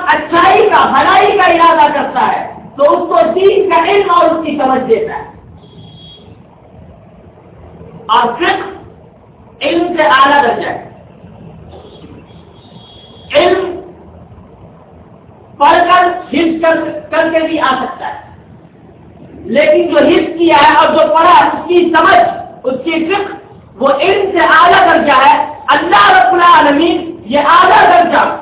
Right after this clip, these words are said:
اس کو دیتا ہے جس کے ساتھ اللہ نے بھلائی کا ارادہ کیا ہو۔ علماء نے اس کی تفسیر میں، جیسے ابن رجب الحنبلی نے لکھا ہے، کہ اس کا مطلب ہے کہ جس کو اللہ نے دین کی سمجھ نہیں دی،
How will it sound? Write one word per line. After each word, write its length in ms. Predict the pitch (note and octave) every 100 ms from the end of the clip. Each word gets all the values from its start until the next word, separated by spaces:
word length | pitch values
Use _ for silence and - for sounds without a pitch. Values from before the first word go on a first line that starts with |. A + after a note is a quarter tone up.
| - -
اس 240 | E4 E4+ F4+
کو 200 | G#4 G4+
دیتا 320 | F#4 F4 E4
ہے 200 | D4 -
جس 100 | D#4
کے 100 | D4+
ساتھ 360 | D4 D#4 D4
اللہ 380 | B3+ C4 D4 D4
نے 60 | C#4
بھلائی 480 | A3+ - F4+ F4+ D#4+
کا 60 |
ارادہ 480 | C#4 C4 A#3+ A#3+ A3+
کیا 140 | A#3
ہو۔ 320 | - - - - - - C4
علماء 340 | D#4+ E4 F4
نے 100 | E4
اس 120 | D#4+
کی 120 | D#4+ D#4+
تفسیر 340 | C#4+ D4+ D#4
میں، 80 | D4+
جیسے 260 | C#4 C#4+ C4+
ابن 200 | C4+ C4+
رجب 240 | C4+ D4
الحنبلی 480 | C4 C4 B3+ C#4 D4
نے 80 | C#4
لکھا 360 | B3 - G#3+
ہے، 160 | E3+ - - - - - - - - - - - - - - - - - - - - - - -
کہ 60 |
اس 200 | B3+ C4+ -
کا 120 | E4
مطلب 400 | E4+ F4 G4 F#4+
ہے 360 | - - - - - - - - - -
کہ 100 | A3+
جس 280 | C#4+ D4 -
کو 180 | C#4+
اللہ 400 | C4+ C4 D4 C#4+
نے 100 | C4+
دین 360 | A#3 C#4+ C#4 C#4
کی 120 | B3+
سمجھ 300 | B3 A#3 A3+
نہیں 240 | A3+ C4+ G#3+
دی، 180 | -